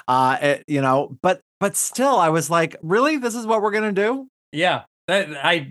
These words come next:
Speaker 2: I thought I was kinda jarred by it too. So, um, and I don't know. Uh, yeah,
Speaker 1: Yeah,
Speaker 2: it just
Speaker 1: so it just overall, like, I'm like, "Okay, there's some, there's some talent here," right? Like, I don't
Speaker 2: Yeah.
Speaker 1: think that it's not made by someone talented, but it really,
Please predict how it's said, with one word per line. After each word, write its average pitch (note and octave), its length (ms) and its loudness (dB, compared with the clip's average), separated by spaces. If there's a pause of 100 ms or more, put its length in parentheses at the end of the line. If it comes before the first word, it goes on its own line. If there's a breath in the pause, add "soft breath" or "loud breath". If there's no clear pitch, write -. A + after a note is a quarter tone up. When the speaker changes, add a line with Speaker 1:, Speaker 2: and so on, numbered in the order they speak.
Speaker 2:
I E3 160 2
thought D#3 300 2
I D3 140 2
was C#3+ 120 -2
kinda C#3+ 180 -2
jarred B2+ 380 -2
by A#2+ 180 0
it - 180 -8
too. A#2+ 260 -6 (100)
So, A#2 380 -2 (560)
um, A2 460 -6 (480)
and D3 120 -6
I G3 60 -2
don't G#3 140 0
know. F#3+ 240 0 (340)
Uh, B2 40 -8 (120)
yeah, B2+ 260 -4
Speaker 1:
Yeah, G2 300 0
Speaker 2:
it G#2 60 -10
just C#3 140 -6
Speaker 1:
so D3+ 360 0 (160)
it D#3 80 -4
just A3 240 -2
overall, B2+ 720 2
like, C3+ 180 0
I'm D3+ 100 2
like, D3+ 180 -2
"Okay, G3 240 0
there's D#3+ 260 0
some, E3 380 -6 (840)
there's G#3 300 2
some G#3 200 -2
talent C3+ 500 0 (120)
here," F#2 340 -6
right? B2 280 2
Like, A#2+ 180 2
I C3 80 4
don't C#3+ 380 2
Speaker 2:
Yeah. A#2+ 220 -2 (320)
Speaker 1:
think D3 200 0
that C#3 120 2
it's B2+ 200 0
not C3 280 2
made B2 200 -2
by A#2+ 100 0
someone A2+ 260 -6
talented, A#2 640 -2
but B2 160 2
it A2+ 120 0
really, C#3 920 0